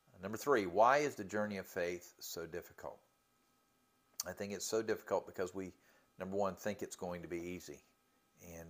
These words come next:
because we think it's going to be easy, we don't recognize that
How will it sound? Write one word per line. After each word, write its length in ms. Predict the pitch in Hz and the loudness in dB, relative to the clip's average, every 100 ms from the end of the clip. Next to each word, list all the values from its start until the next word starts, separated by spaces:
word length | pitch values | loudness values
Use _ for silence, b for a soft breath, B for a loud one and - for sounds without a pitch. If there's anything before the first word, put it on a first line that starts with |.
| 82 | -16
because 340 | - 107 98 | -2 2 2
we 60 | 95 | 0
think 260 | - 104 95 | -6 -6 -6
it's 120 | 95 | -8
going 220 | 92 90 | -6 -6
to 40 | 85 | -6
be 160 | 85 - | -6 -6
easy, 420 | 101 87 76 76 _ b b b _ | -6 -6 -10 -12 _ b b b _
we 140 | 92 | -2
don't 180 | 92 85 | -2 2
recognize 760 | 95 92 95 90 80 76 76 - | 4 2 0 -4 -4 -6 -10 -8
that 140 | 73 | -10